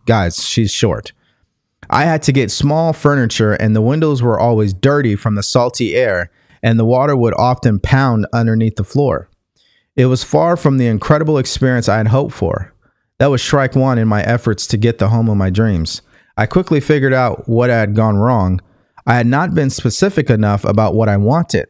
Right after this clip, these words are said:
so I started working on creating a clearer picture in my mind.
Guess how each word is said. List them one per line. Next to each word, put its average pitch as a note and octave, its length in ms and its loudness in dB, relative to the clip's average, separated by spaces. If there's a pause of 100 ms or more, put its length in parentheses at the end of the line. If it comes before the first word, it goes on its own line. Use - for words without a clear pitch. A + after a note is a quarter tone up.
so - 160 0
I G#2 60 2
started D#3 340 0
working C3 380 0
on G2+ 180 0
creating A#2+ 680 0
a G#2+ 100 0
clearer - 460 0
picture A2 440 0
in F#2+ 180 -2
my G2+ 120 0
mind. A#2+ 380 0